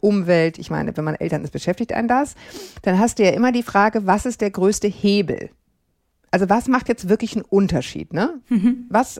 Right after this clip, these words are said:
Speaker 1: äh, man kann ja alles machen, dann ver-, verfranst du dich halt total. Oder du sagst, was ist der größte Hebel? Und, äh, die Dinge, über die wir jetzt reden, die haben schon einen erheblichen Hebel. Das kann man mal sagen.
Speaker 2: Ja, das stimmt.
Speaker 1: Insofern lohnt es sich zuzuhören. <laughs> Okay,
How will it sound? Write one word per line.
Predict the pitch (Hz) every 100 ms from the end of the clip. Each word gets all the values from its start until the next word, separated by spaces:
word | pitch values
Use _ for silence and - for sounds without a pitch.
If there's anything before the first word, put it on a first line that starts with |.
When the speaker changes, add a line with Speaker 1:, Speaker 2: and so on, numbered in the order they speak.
| -
Speaker 1:
äh, | 120 143
man | 202
kann | 208
ja | 208
alles | - 240 311
machen, | 262 262
dann | 233 220
ver-, | 202
verfranst | - - 175 - 196 226
du |
dich | 214 -
halt | 170
total. | - - 165 190 302 - - - - -
Oder | 220
du | 226
sagst, | 214 208 196
was | 190
ist | -
der | 185
größte | 175 165
Hebel? | 185 220 226
Und, | 202 190 -
äh, | -
die | 196
Dinge, | 208 254
über | 262
die | 240
wir | 226
jetzt | 220 -
reden, | 220 233
die | 208
haben | 226
schon | 208
einen | - -
erheblichen | 165 202 233 240 202 180
Hebel. | 160 151 - -
Das | - 165
kann | 202
man | 202
mal | 156 139
sagen. | - - - -
Speaker 2:
Ja, | 277 -
das | 247 220
stimmt. | -
Speaker 1:
Insofern | 202 175 170
lohnt | 185 208 240 320
es | 254
sich | 220 208
zuzuhören. | 202 196 - 147 92 - - -
<laughs> | 240 - - - 294
Okay, | - -